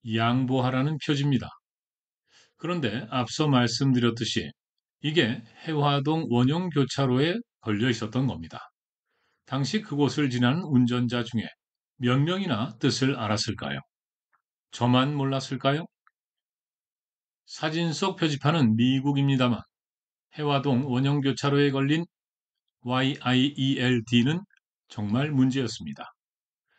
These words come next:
한국인 운전자들에게 양보하라는 의미가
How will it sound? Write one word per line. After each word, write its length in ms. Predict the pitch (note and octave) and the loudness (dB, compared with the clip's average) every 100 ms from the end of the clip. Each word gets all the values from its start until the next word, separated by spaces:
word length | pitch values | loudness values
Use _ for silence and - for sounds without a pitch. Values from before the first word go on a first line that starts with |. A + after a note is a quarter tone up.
| _ _ _ _ _ _ | _ _ _ _ _ _
한국인 600 | C#3 C#3+ D3+ D3+ F3 G3+ | -6 -4 -2 -2 0 0
운전자들에게 760 | D#3 D3+ D3 C#3 B2 B2+ A2+ - _ _ - B2 | 2 2 2 0 0 0 -2 -6 _ _ -8 0
양보하라는 800 | A#2+ B2+ C3+ C3 B2+ C3 C#3+ D#3 | 2 4 2 2 2 2 0 0
의미가 560 | C#3+ C3 C3 G2 A#2 | 2 2 2 -2 -6